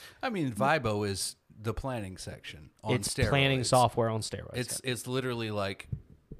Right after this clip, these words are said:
Speaker 1: the, the luxury version of just the planning part.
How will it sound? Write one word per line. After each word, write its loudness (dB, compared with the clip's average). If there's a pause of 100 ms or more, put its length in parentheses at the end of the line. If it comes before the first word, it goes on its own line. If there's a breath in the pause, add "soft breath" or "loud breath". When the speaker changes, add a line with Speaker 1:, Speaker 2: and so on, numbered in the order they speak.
(280)
Speaker 1:
the, -4
the -4
luxury -2
version -8
of -10
just -6
the -8
planning -12
part. -20